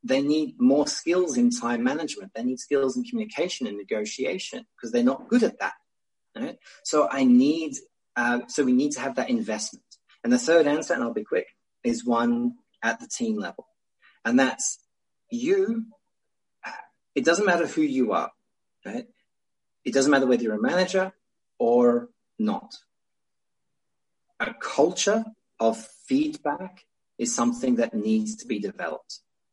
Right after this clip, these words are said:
You need to de-, to create a space for people to, um, be able to say,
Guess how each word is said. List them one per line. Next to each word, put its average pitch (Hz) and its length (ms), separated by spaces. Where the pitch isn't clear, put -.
You 120 360
need 156 600
to 127 100
de-, 110 200
to 117 180
create 127 640
a 110 60
space - 880
for 120 220
people 143 560
to, 127 480
um, 110 580
be 135 160
able 160 260
to 156 100
say, 123 540